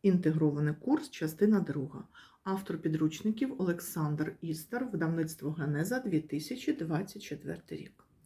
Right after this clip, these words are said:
Чи існує трикутник зі сторонами? Завдання перше: один сантиметр, два сантиметри і чотири сантиметри. Друге: сім дециметрів, шість дециметрів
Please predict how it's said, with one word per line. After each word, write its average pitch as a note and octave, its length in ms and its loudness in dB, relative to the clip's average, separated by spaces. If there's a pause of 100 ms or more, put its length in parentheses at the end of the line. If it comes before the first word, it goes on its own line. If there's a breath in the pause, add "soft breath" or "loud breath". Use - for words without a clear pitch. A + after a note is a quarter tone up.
(640 loud breath)
Чи - 180 4
існує G3 440 6
трикутник C4 640 0
зі F#3+ 140 4
сторонами? D3 720 0
Завдання F3 540 2
перше: D3+ 380 -4
один D#3 340 0
сантиметр, B3+ 560 -4
два D3 240 -2
сантиметри A#3+ 760 -2
і C4 80 -4
чотири - 420 -6
сантиметри. D#3+ 680 -6 (440 loud breath)
Друге: G3 400 4
сім E3 400 2
дециметрів, A#3 680 0
шість - 360 -2
дециметрів B3 680 -2